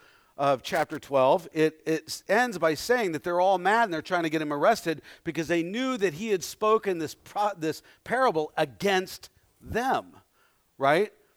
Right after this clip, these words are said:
And so he's, what he's doing is he's pointing out Israel's sin in worship, right? Or in their lack of worship, right?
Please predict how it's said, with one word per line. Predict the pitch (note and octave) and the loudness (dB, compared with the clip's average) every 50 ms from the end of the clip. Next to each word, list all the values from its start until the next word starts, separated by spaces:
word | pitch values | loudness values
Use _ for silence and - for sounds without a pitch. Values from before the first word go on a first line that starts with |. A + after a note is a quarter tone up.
| _ _ _ _ _ | _ _ _ _ _
And | - D#3 E3+ | -2 -2 0
so | - A#3 A#3+ G3 | 2 4 4 4
he's, | F3 G#3+ A#3 F3 - - - _ _ _ _ _ _ _ | 2 0 -2 -4 -6 -12 -18 _ _ _ _ _ _ _
what | - F3 G3 G#3+ | -2 0 0 0
he's | A3 F3 C3+ | 0 -4 -6
doing | B2 - D#4+ E4+ E4 A3 D#3 C#3 C3+ C#3 D#3 D#3+ _ _ _ _ _ | -6 -4 -2 0 0 0 0 -2 -4 -6 -10 -12 _ _ _ _ _
is | G3 F#3+ F3+ | -4 -4 -2
he's | F#3+ A3+ G3+ D#3+ | -4 -6 -8 -10
pointing | - - - B3+ C#4 D4 D4+ D4+ D4 B3 G#3 | -12 -10 -4 -4 -2 -2 0 -2 -2 -2 0
out | F#3+ G3 F3+ F3+ F3+ F#3+ - _ _ | 2 4 4 4 4 2 -2 _ _
Israel's | G#3 A3 A#3 A#3 F3 G#3+ A3+ G#3+ G3+ F#3+ E3 - | -2 -2 -2 -2 -2 -4 0 0 0 0 0 -2
sin | - - - - C#4+ C4+ G#3 F3 E3 D#3 E3+ F3 E3+ - _ _ _ _ _ _ _ | -8 -10 -8 -4 0 2 2 2 2 0 -2 -8 -12 -16 _ _ _ _ _ _ _
in | F#3+ F#3+ G#3 G#3 G3 | -2 -2 -2 0 0
worship, | A3+ A#3+ A#3+ - - - D3+ B2 - - _ _ _ _ _ _ _ _ _ | 0 0 0 0 -2 -2 -2 -4 -4 -10 _ _ _ _ _ _ _ _ _
right? | - D3+ D3 D#3+ G#3 A3+ - - _ _ _ - | 0 2 4 4 4 2 -2 -10 _ _ _ -2
Or | - D3 D#3+ D#3 | 2 4 4 4
in | D3+ D3+ | 4 4
their | D#3+ D#3 D#3 | 2 4 4
lack | D#3+ E3 F3+ G3 - | 6 6 4 4 2
of | F#3 D#3 A#2+ | 0 -4 -4
worship, | A#2 B2 A#2+ G#2+ - - G#2+ F#2+ - _ | -2 -4 -4 -4 -4 -6 -8 -10 -10 _
right? | - B2+ B2 C3 D#3 F3 | -2 2 2 2 2 0